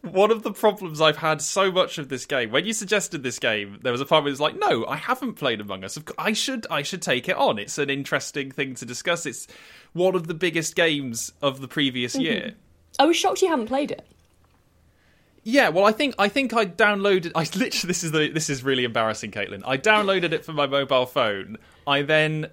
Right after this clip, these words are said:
Speaker 1: played it in the mode where you're by yourself, just so I could get the hang of the controls and
Speaker 2: Oh,
Speaker 1: get the
Speaker 2: yeah.
Speaker 1: hang of how to do the tasks. <laughs> And then I uninstalled it because I just couldn't, I couldn't bear the embarrassment of trying to join a public lobby.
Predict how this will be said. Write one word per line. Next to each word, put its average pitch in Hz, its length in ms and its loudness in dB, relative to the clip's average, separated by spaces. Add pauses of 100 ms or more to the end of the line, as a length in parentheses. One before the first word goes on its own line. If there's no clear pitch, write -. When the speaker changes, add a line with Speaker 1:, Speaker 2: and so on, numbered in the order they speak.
(140)
Speaker 1:
played 208 320 2
it 196 200 2
in 170 140 -4
the 170 80 -4
mode 165 280 0
where 151 120 -2
you're 151 160 -4
by 165 240 2
yourself, 156 720 -4
just 139 200 -2
so 160 120 0
I 165 80 4
could 139 160 -8
get 139 160 0
the 135 80 -2
hang 151 240 0
of 131 100 -6
the 131 100 -4
controls 113 640 -2
and 240 80 2
Speaker 2:
Oh, 240 40 2
Speaker 1:
get 262 120 4
the - 60 2
Speaker 2:
yeah. - 80 2
Speaker 1:
hang 123 160 4
of 107 80 -6
how 123 160 -2
to 127 100 -6
do 120 180 -2
the 113 120 -4
tasks. - 480 -6
<laughs> - 20 -20
And 143 140 4
then 175 120 6
I 185 160 8
uninstalled 156 580 0
it - 240 -8
because - 360 6
I 185 80 10
just - 320 -2
couldn't, 165 360 -2 (800)
I 190 120 4
couldn't 202 320 2
bear 180 180 2
the 165 140 -2
embarrassment 151 640 0
of 127 240 -6
trying 143 340 2
to 135 100 -10
join 139 240 0
a 127 40 -2
public 127 340 -2
lobby. 131 540 -4